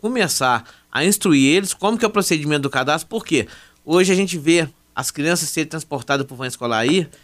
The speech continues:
sem algumas anos, não vamos generalizar, sem condições de tá trafegando e transportando as crianças. E muitas das vezes os pais não sabem, não entendem do veículo que o filho dele tá sendo transportado. Então o município tem essa obrigação de fiscalizar. É, eu sempre falo, a gente não quer punir,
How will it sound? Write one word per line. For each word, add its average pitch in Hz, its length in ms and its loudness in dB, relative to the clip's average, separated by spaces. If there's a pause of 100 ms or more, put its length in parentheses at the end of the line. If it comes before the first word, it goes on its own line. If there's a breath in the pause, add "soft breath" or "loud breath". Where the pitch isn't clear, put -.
(240 soft breath)
sem - 420 -2
algumas 143 560 0
anos, 156 240 -2
não 147 240 -4
vamos 147 240 -6
generalizar, 135 480 -2
sem 160 160 -2
condições 160 500 -6
de - 120 -10
tá 156 120 -4
trafegando 151 580 -4
e - 20 -10
transportando 156 520 -8
as 151 100 -8
crianças. 113 340 2
E 123 60 -6
muitas 160 260 -2
das 151 160 0
vezes 143 160 0
os 131 160 -8
pais 147 440 0 (280 soft breath)
não 185 180 2
sabem, 151 520 0
não 156 120 -4
entendem 165 400 -4
do 175 140 -4
veículo 208 400 4
que - 80 -20
o - 20 -20
filho 202 160 -8
dele 180 160 -4
tá 185 100 -4
sendo 170 180 -4
transportado. 151 640 -4 (320 soft breath)
Então 135 220 -2
o - 20 0
município 185 360 -2
tem 190 100 2
essa 196 180 2
obrigação 190 880 0 (360 soft breath)
de 170 100 -10
fiscalizar. 175 680 0 (300 soft breath)
É, 135 260 0 (100)
eu 139 200 -2
sempre 185 300 -2
falo, 151 200 0
a 139 80 0
gente 160 240 -6
não 175 140 -6
quer 180 160 -2
punir, 175 500 0